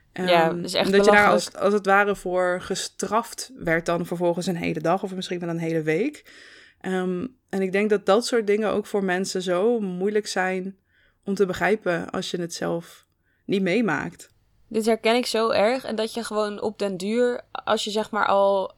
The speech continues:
Speaker 1: weken of een maand of zo bij iemand zit die dus om dat soort dingen boos wordt, dat je dat op een gegeven moment heel erg gaat internaliseren. Dus dat je gewoon niet eens meer gaat nadenken van, "Hmm, is dit eigenlijk wel rationeel dat hij hier boos om wordt? Of is het eigenlijk wel normaal?"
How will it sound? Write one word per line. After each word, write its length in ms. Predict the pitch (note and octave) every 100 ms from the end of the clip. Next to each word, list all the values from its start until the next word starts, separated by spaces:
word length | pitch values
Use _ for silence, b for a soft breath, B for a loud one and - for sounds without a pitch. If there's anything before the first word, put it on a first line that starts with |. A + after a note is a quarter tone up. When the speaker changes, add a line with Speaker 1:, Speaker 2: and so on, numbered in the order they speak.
| G3
Speaker 1:
weken 500 | F#3 G3 G#3 G3 F#3
of 100 | F3+
een 140 | F#3 F3+
maand 260 | F3+ F#3
of 80 | F3+
zo 220 | - F3+
bij 140 | F3 F3
iemand 320 | F#3+ F3+ F3
zit 280 | - A3 - F3
die 280 | F#3 F3+ F3
dus 180 | F3+
om 100 | -
dat 140 | F3+ F3+
soort 140 | F3+
dingen 180 | F3+ E3
boos 300 | F#3 A3 A3
wordt, 220 | F3 F3 b b b -
dat 200 | A3 A3+
je 60 |
dat 280 | A3 - -
op 120 | G#3
een 60 | G#3
gegeven 180 | G#3+ G#3+
moment 200 | G3+ F3
heel 180 | G3+
erg 120 | A#3+ A3+
gaat 160 | F#3
internaliseren. 800 | - F3 E3+ E3+ E3+ E3+ F#3+ G#3
Dus 140 | G3+ -
dat 180 | F#3+
je 80 | G3
gewoon 480 | F#3+ F#3+ F3+ F3+ F#3 b b b b _ _
niet 260 | G3+ A3 G#3
eens 260 | G#3 A#3
meer 440 | A3 G#3 G3+ G3 - _ -
gaat 260 | - G3
nadenken 440 | F#3 F#3 A#3+ G3 F3+
van, 200 | F3+ E3+
"Hmm, 300 | G3 A3 E3
is 120 | - F#3
dit 140 | F3
eigenlijk 300 | E3+ E3+ F3
wel 160 | F3 E3+
rationeel 380 | F3 F#3 G3
dat 120 | F#3+ E3+
hij 140 | D#3+
hier 160 | D#3+ D#3
boos 280 | F3 G#3
om 120 | E3+ D3+
wordt? 200 | D#3+ -
Of 140 | D#3
is 100 | E3+
het 100 | -
eigenlijk 300 | - D#3+ E3
wel 80 | D#3+
normaal?" 380 | D#3+ F3 D#3